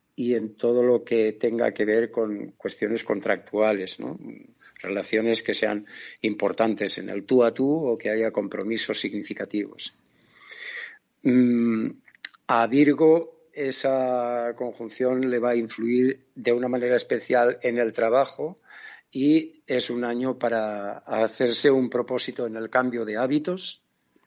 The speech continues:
y tratar la salud de un modo distinto a como lo hacía hasta ahora.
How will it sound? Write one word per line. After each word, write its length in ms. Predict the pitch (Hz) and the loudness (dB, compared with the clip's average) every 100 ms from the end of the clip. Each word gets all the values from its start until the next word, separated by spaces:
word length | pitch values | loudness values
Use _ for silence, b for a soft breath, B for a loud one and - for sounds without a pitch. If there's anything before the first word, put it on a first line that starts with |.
| _ - | _ -16
y 760 | 110 117 113 110 110 117 180 - | -12 -10 -10 -10 -10 -10 -12 -10
tratar 420 | - 107 120 117 | -4 0 2 2
la 140 | 120 117 | 2 2
salud 340 | 120 120 131 | 2 0 0
de 120 | 120 | 0
un 140 | 120 120 | 0 0
modo 200 | 120 117 | -2 -2
distinto 540 | 113 - 135 127 123 | -4 -2 -2 2 2
a 120 | 117 | 0
como 220 | 117 110 113 | -2 -4 -4
lo 120 | 110 | -4
hacía 280 | 113 120 113 | -4 -2 -2
hasta 220 | - 117 | -2 -4
ahora. 260 | 135 180 | -2 -4